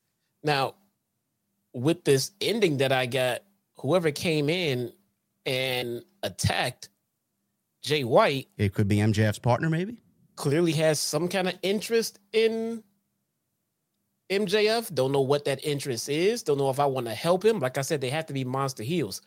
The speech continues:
Speaker 2: Yep.
Speaker 1: So whoever it is, they want M J F to themselves. So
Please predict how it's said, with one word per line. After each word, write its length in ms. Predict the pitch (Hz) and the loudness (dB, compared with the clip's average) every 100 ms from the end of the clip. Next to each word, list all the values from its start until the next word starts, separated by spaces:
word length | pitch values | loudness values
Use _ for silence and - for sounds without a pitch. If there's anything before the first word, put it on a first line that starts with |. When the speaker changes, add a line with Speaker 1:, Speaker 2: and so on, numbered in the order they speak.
| _ | _
Speaker 2:
Yep. 160 | 98 - _ _ _ _ | -6 -6 _ _ _ _
Speaker 1:
So 220 | - 143 123 | 0 2 4
whoever 320 | 143 147 131 | 4 4 2
it 80 | 143 | 2
is, 380 | 220 165 147 - _ _ _ | 2 0 -2 -10 _ _ _
they 120 | 131 139 | -4 -2
want 280 | 147 156 - | 0 -2 -2
M 140 | 147 | -4
J 220 | 135 143 143 | -2 0 0
F 160 | 135 | -2
to 540 | - 175 143 139 135 131 _ _ _ _ _ _ | -4 -2 0 -2 -4 -6 _ _ _ _ _ _
themselves. 800 | 127 117 - 170 123 - - - _ _ _ | -6 -4 0 2 2 -2 -10 -12 _ _ _
So 580 | - 156 123 123 117 | -2 0 0 0 -4